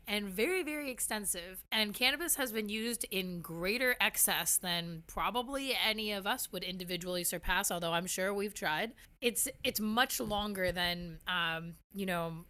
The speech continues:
what we are recently discovering. And there's, there's so much research that's come out. If you were to go on to PubMed, um, right now, which, by the way, for people who are looking into reading their own research and starting to, you know, dive into doing it on their own, pubmed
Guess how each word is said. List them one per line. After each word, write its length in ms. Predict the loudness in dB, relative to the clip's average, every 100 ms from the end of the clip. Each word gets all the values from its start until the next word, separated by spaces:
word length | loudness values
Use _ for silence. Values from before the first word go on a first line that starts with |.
| -16
what 280 | -6 -2 0
we 140 | 2
are 100 | 2
recently 380 | 2 0 0 -2
discovering. 560 | -2 2 2 4 2 2
And 100 | 0
there's, 240 | 0 -2 -2
there's 200 | 4 8
so 360 | 10 10 6
much 220 | 4 2 2
research 420 | 2 2 2 -2
that's 160 | -2
come 180 | -2 0
out. 160 | 4 4
If 120 | 4
you 100 | 2
were 80 | 4
to 80 | 2
go 120 | 2
on 120 | 2
to 60 | 6
PubMed, 720 | 6 6 4 2 2 0 -6 -14 -18 -18 -2
um, 280 | 4 4 6
right 200 | 6 4
now, 260 | 4 4 4
which, 280 | 4 2 4
by 160 | 6
the 80 | 6
way, 140 | 4
for 100 | 2
people 260 | 0 0 2
who 60 | 2
are 100 | 2
looking 300 | 0 0 0
into 480 | 2 2 2 2 -2
reading 280 | -2 0 0
their 140 | 0
own 300 | 2 0 -4 -6
research 500 | -2 2 2 2 0
and 140 | -2
starting 380 | 0 0 0 0
to, 260 | 0 0 -2 -4
you 100 | -4
know, 100 | -2
dive 340 | 2 4 4
into 500 | 0 -2 -2 -2 -4 -8 -4
doing 240 | -2 0
it 100 | 0
on 100 | -2
their 160 | -2 0
own, 280 | 0 0 -6 -14 -20 2
pubmed 800 | 4 8 6 4 0 4 4 2